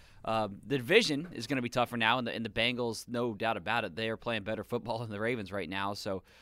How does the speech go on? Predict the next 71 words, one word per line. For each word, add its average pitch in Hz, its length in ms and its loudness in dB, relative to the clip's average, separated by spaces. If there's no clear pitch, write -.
um, 98 260 0
I 110 120 0
know 123 100 2
the 110 80 0
Ravens 110 260 0
beat 110 160 -4
'em 101 120 -4
earlier 110 200 2
in 98 60 -2
the 92 80 -6
season, 110 360 -2
but 92 200 -2
if 92 100 -8
they're 117 120 0
gonna 101 180 -4
beat 104 220 -4
the 95 60 -6
Bengals 104 400 -2
in 95 80 -2
Week 104 200 -2
eighteen 101 520 -2
to 95 120 -4
win 98 140 -2
the 90 80 -6
division, 98 500 0
they 113 100 0
got 107 140 2
their 98 100 2
work 113 160 2
cut 110 160 4
out 117 160 8
for 107 80 -2
them. 107 240 2
And 101 100 2
I 98 140 6
don't 120 280 2
think 107 220 -4
that, 92 200 2
you 113 100 -2
know, 92 120 0
based 110 260 2
on 113 60 2
what 98 100 2
we 98 60 0
saw 98 400 4
on 92 180 2
Saturday, 104 580 6
the 113 80 -2
game 113 320 6
against 104 560 -2
Atlanta 110 600 4
or 151 240 8
against 101 260 0
Pittsburgh 107 400 -2
is 92 100 -6
gonna 107 140 -2
be 101 80 -2
a 101 60 0
walk 98 200 4
in 101 60 -6
the 92 60 -6
park 98 260 0
for - 100 -10
the 95 80 -2
Ravens 92 360 -2
the - 100 -12
way 95 160 0
their 82 140 -2
offense 87 340 -4
is - 100 -10
playing 80 360 -6